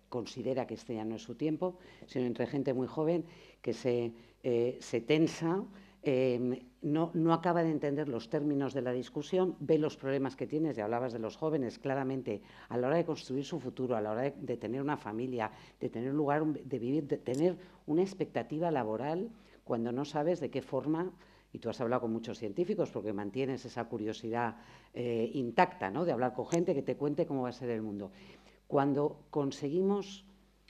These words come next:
cuando, cuando la gente desconecta de la política o entiende que los políticos hablan de algo que no les atañe, que no les importa, es muy peligroso, porque tú ahí acabas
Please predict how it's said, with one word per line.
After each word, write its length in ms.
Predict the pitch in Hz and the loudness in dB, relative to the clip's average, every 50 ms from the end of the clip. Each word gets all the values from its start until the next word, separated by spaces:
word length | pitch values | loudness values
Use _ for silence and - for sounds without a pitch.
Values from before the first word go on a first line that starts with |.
| - _ _ | -20 _ _
cuando, 460 | - 151 143 151 143 143 143 143 - - | 4 6 6 8 6 6 4 2 -2 0
cuando 300 | - 147 143 139 127 135 | 2 4 4 4 4 2
la 80 | 127 123 | 0 2
gente 300 | - 185 190 190 196 175 | 0 -2 0 2 0 0
desconecta 600 | 160 135 - - - 131 120 147 170 165 170 185 | 0 -4 -6 -4 -4 -2 0 0 -2 0 0 0
de 80 | 175 156 | 2 2
la 120 | 147 139 | 0 -2
política 560 | - 131 123 139 139 - 135 113 - 104 107 - | -2 -2 -2 -2 -2 -2 -4 -4 -4 -4 -4 0
o 100 | 147 143 | 0 0
entiende 600 | 139 127 123 - 160 160 151 143 113 107 104 101 - - _ _ _ | 2 2 0 2 2 2 2 2 0 -2 -4 -6 -10 -16 _ _ _
que 100 | - 139 | -4 -4
los 180 | 117 123 117 - | -4 -4 -4 -6
políticos 520 | - 123 139 151 143 165 - 143 123 - | -4 -2 -2 -2 -2 -4 -6 -6 -6 -4
hablan 400 | 143 131 123 113 98 92 92 98 - - - - - | -4 -4 -2 -4 -6 -6 -8 -10 -12 -16 -20 -14 0
de 120 | - 123 127 | 2 4 4
algo 260 | 135 139 123 120 110 | 4 4 2 -2 -2
que 80 | - 120 | -2 -2
no 80 | 113 135 | -2 0
les 200 | 143 151 - - | -2 -2 -2 -2
atañe, 420 | 135 123 - 123 120 117 110 104 98 | -4 -2 0 -2 0 0 -2 -4 -4
que 100 | - 110 | -4 -4
no 120 | 123 131 | -2 -2
les 200 | 131 139 - - | -2 -4 -4 -4
importa, 540 | 131 117 113 123 123 104 - - 98 98 98 - - - - - - - - - - _ - _ | -4 -4 -4 -6 -6 -6 -6 -8 -8 -8 -10 -14 -18 -20 -20 -20 -20 -20 -20 -20 -20 _ -20 _
es 160 | - 139 135 | -10 -6 -4
muy 240 | 135 135 143 175 196 | 0 2 4 4 4
peligroso, 640 | 208 175 139 113 110 107 131 160 190 190 - 131 101 | 4 4 2 0 0 0 -2 -2 -2 -2 -4 -6 -4
porque 220 | - 113 113 117 110 | -4 -4 -6 -6 -2
tú 140 | - 135 | 2 4
ahí 180 | 143 156 165 175 | 4 4 4 4
acabas 520 | 170 160 160 160 156 175 180 190 190 - | 2 2 2 0 0 0 -2 -4 -6 -10